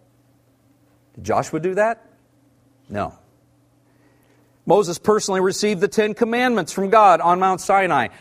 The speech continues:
Joshua was there, but did not receive them.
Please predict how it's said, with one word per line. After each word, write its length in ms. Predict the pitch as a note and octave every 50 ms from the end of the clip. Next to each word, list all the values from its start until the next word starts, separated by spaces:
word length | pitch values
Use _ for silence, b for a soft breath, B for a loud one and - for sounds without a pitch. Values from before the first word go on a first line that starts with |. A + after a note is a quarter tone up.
| B B B
Joshua 420 | B2+ C#3+ D3+ F3 F3 - F#3 E3
was 220 | D#3+ E3 F3 D3+ D#3
there, 320 | A3+ A#3 G#3+ F#3+ F3 E3+
but 240 | E3+ - D3+ C#3+ A#2+
did 140 | D3 C#3+ D3
not 180 | D3+ D#3 -
receive 380 | C#3+ C3+ - - E3+ D3 - G#2+
them. 200 | A2+ G2+ F#2